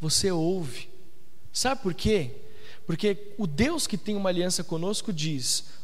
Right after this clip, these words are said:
"Vai pro teu quarto, fecha a tua porta, ora, e eu vou ouvir a sua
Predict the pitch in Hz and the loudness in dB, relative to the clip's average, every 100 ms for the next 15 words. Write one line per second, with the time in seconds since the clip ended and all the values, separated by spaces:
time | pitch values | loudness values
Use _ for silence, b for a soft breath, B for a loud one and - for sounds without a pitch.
0 | - 135 196 208 202 214 202 - 147 131 | -2 2 2 2 -2 0 0 2 2 2
1 | - 147 B B - 165 175 - - 170 | -2 -4 B B 0 2 2 0 -2 -2
2 | 170 147 123 120 - - b - - 202 | 0 0 0 0 -4 -4 b -4 0 6
3 | 220 208 135 120 135 - - - - b | 8 8 6 0 -2 -4 -4 -4 -4 b
4 | b b - 151 170 185 139 127 131 - | b b 0 4 8 8 6 2 -4 -4
5 | - - 131 147 135 127 117 160 254 - | -4 -4 0 2 2 0 0 2 2 0
6 | - - - 151 127 - - 180 190 185 | -4 -4 -2 -2 0 0 0 0 0 0
7 | 185 | -2